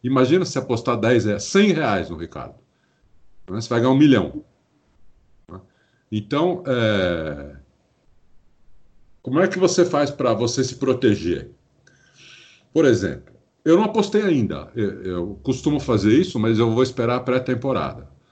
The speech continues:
Porque eu, eu tô bem sem palpite nesse momento. Quem vai ser o campeão.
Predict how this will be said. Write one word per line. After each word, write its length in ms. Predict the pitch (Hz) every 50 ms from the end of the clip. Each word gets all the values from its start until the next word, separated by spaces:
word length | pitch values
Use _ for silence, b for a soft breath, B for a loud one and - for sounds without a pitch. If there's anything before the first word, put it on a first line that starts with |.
| _ _ _ _ _
Porque 200 | - - - -
eu, 220 | 110 107 110 104 95
eu 60 | -
tô 280 | - - 117 110 104 - - _ _ _
bem 240 | - - 113 127 160
sem 220 | 147 - 156 139 135
palpite 540 | 123 113 110 113 - 85 78 - - -
nesse 220 | 85 78 - - 87
momento. 460 | 80 73 71 67 65 - - - - _ _ _ _ _ _ _ _ _ _ _
Quem 140 | - 87 82
vai 100 | 85 85
ser 140 | - 87
o 40 | 80
campeão. 440 | - - 80 - - 71 - - -